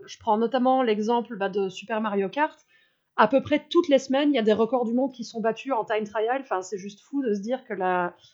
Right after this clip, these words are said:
la conduite pure du jeu, et là je parle de time trial, donc on n'a pas, euh, les objets, euh, pour, euh, pour s'aider dans la course, mais, euh, qu'il y a, il y a des joueurs et des joueuses qui, euh, qui continuent chaque semaine à poster des temps et où ça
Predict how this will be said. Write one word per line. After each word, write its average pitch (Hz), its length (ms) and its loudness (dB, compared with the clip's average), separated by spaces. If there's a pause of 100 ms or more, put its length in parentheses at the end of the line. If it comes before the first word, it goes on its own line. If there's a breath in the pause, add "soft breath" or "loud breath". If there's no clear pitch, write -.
(160 soft breath)
la 196 120 8
conduite 277 580 2
pure 269 220 -2
du 220 180 -4
jeu, 247 220 2 (240)
et 196 80 -2
là 220 160 4
je 208 120 -2
parle 226 240 0
de 202 60 0
time 214 220 0
trial, 214 320 -2
donc 175 160 -6
on 190 60 -6
n'a 180 100 0
pas, 220 320 2
euh, 190 60 2
les 180 180 -2
objets, 180 240 -8
euh, 185 200 -6 (100)
pour, 170 220 -18
euh, 165 40 -14 (100)
pour 208 140 -20
s'aider 202 240 -6
dans 190 120 0
la 180 120 -2
course, 311 360 -8 (500 soft breath)
mais, 247 320 8
euh, 202 200 4
qu'il 196 220 -4
y 196 60 4
a, 190 160 4
il 190 40 4
y 196 40 6
a 190 40 0
des 208 120 8
joueurs 247 260 6
et 233 80 2
des 202 100 4
joueuses 214 480 -2 (260)
qui, 202 120 -6
euh, 180 140 0
qui 190 120 -16
continuent 233 480 -2
chaque 240 200 -6
semaine 247 260 -2
à 196 80 0
poster 208 300 -8
des 196 100 -2
temps 262 300 -2
et 185 160 -2
où 196 100 -6
ça 185 460 -2